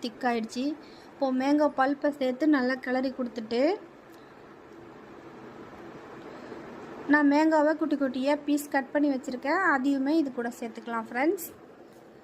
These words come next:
So, இந்த டிஷ் சாப்பிட்றதுக்கு செம்ம டேஸ்ட்டாக இருந்துச்சு. நீங்கள் ஃப்ரிட்ஜில் வச்சு சில்லுன்னு சாப்பிட்டு பாருங்கள், சூப்பராக இருந்துச்சு. உங்கள் வீட்டுக்கு யாராவது கெஸ்ட்டு வந்தாக்கா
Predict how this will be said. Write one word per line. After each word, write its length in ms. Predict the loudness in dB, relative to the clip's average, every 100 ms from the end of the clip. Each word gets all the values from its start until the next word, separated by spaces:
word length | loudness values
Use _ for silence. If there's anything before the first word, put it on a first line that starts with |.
| -20 -20 -20 -20 -20 -20 -20 -2
So, 60 | 4 6
இந்த 120 | 6
டிஷ் 220 | 4 2 2
சாப்பிட்றதுக்கு 540 | 2 4 0 0 -4 -2
செம்ம 340 | 0 0 0 0
டேஸ்ட்டாக 360 | 0 0 0 0
இருந்துச்சு. 360 | 0 -4 -4 -2 2
நீங்கள் 220 | 2 0
ஃப்ரிட்ஜில் 340 | -4 0 2 2
வச்சு 240 | 0 -4 -6 -2
சில்லுன்னு 360 | -2 0 2 0 0
சாப்பிட்டு 300 | -6 -8 -8
பாருங்கள், 420 | -6 -6 -6 -6 -6
சூப்பராக 480 | -8 -8 -4 -2 0
இருந்துச்சு. 400 | -2 -6 -6 -6 -6 -14 -20 -20 -20 -16 0
உங்கள் 200 | 4 4 4
வீட்டுக்கு 260 | 2 2
யாராவது 260 | 2 2 0 0
கெஸ்ட்டு 300 | 0 0 0
வந்தாக்கா 360 | 2 -2 -2